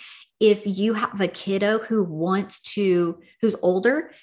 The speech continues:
and who wants to organize their Legos in that way, because when they're building them, that's more helpful. You just have to think, like, "Well, okay, is that easy then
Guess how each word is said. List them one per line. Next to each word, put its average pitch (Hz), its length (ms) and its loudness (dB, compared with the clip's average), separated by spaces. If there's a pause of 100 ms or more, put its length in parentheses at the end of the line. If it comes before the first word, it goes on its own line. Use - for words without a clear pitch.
(120)
and 202 100 2
who 220 160 2
wants 185 440 -4
to - 100 -8
organize 185 560 -2
their 190 180 -2
Legos 180 480 0
in 196 180 -2
that 185 200 -2
way, 170 220 -2
because 185 260 -6
when 180 140 -4
they're 170 140 -4
building 170 360 -2
them, 208 200 -4 (100)
that's - 380 0
more 170 180 -4
helpful. 175 500 -2
You 185 140 -2
just 180 240 -4
have 202 180 -4
to 180 80 -4
think, 175 280 -4
like, 156 200 -2
"Well, 175 180 2
okay, 185 260 2
is 165 160 -2
that - 240 -2
easy 196 340 -2
then 175 340 -2